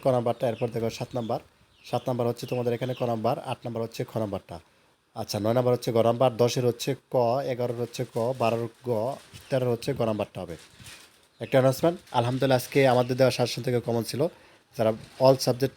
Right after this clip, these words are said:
সাজেশন নিতে চাও, বাকি যে সাবজেক্টগুলো রয়েছে, বাংলা দ্বিতীয় পত্র, ইংলিশ ফার্স্ট পেপার, সেকেন্ড পেপার, আইসিটি বা গ্রুপ ভিত্তিক যে সাবজেক্টগুলো রয়েছে, সায়েন্স, কমার্স, আর্টসের, তো মাত্র দেড়শোর মতো এমসিকিউ দিয়েছিলাম, সেখান থেকেই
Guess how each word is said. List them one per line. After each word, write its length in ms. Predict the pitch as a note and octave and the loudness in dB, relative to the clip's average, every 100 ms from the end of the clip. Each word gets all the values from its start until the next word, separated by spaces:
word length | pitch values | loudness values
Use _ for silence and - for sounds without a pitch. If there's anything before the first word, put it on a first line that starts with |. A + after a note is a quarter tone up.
| - - | -6 -4
সাজেশন 320 | A#2 A2+ A#2+ | -2 -2 -6
নিতে 180 | B2 A#2+ | -6 -2
চাও, 160 | A2 | -2
বাকি 220 | G#2 G#2+ A2+ | -2 -2 -4
যে 100 | A2+ | -4
সাবজেক্টগুলো 440 | G#2+ A2 A2 G#2 | -4 -2 -2 0
রয়েছে, 220 | G#2 - | -2 -2
বাংলা 220 | A2+ G#2+ | -4 -4
দ্বিতীয় 260 | G2+ G#2+ G#2+ | -4 -6 -6
পত্র, 260 | G#2+ G#2+ G#2 - - _ - | -6 -6 -6 -10 -20 _ -6
ইংলিশ 240 | G#2+ G#2 | -6 -4
ফার্স্ট 200 | G#2+ - | -6 -6
পেপার, 180 | G#2+ G#2+ | -4 -4
সেকেন্ড 280 | - G#2+ G#2 | -4 -6 -6
পেপার, 260 | G#2+ G#2+ G#2 | -4 -4 -4
আইসিটি 500 | A2 G#2 - - G#2 - - - _ | -6 -8 -8 -8 -8 -10 -20 -20 _
বা 100 | A2 | -6
গ্রুপ 220 | F#2+ A2 | 0 0
ভিত্তিক 260 | G#2 A2+ A2 G2+ | 0 -2 -2 -4
যে 40 | |
সাবজেক্টগুলো 460 | - G2+ A2 G#2 G2 | -4 -4 -2 0 -2
রয়েছে, 240 | G2 D#3 F3+ - - _ - | -2 -4 -6 -10 -20 _ -4
সায়েন্স, 260 | G#3+ G#2 | -2 -2
কমার্স, 280 | - G#2+ - | -2 -4 -2
আর্টসের, 300 | G2 - D3 - _ - - - | -6 -2 -4 -4 _ -20 -20 -6
তো 240 | A2 G#2+ A2 - _ - | 0 0 -2 -8 _ -6
মাত্র 320 | A#2+ C3 E3+ D3 A#2+ | 2 4 6 4 6
দেড়শোর 360 | C3 - D#3 | 4 4 2
মতো 200 | D3+ D3 | 4 4
এমসিকিউ 300 | C3 - C3+ A#2 | 2 2 -2 -2
দিয়েছিলাম, 280 | G#2+ B2+ | -4 -4
সেখান 240 | A#2+ B2 A#2+ | -2 0 0
থেকেই 300 | C3 C3+ | 0 -2